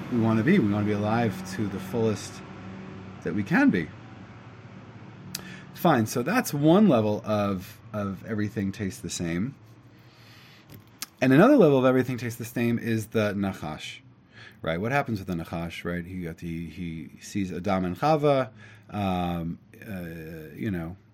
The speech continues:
um, spending, spending some time together, quality time together.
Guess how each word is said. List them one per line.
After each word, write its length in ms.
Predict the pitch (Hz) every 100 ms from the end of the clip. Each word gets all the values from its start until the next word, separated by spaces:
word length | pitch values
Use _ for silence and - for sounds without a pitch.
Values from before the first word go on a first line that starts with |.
| -
um, 560 | 95 90 87 82 82 - _ _ _ _ _ - - - - _ _ _ _ _ _ _
spending, 460 | - - 110 98 95
spending 260 | - 113
some 180 | 104 95
time 220 | 98 98
together, 420 | 95 98 98 117 147 -
quality 300 | 110 98 92
time 200 | 101 92
together. 380 | 92 92 107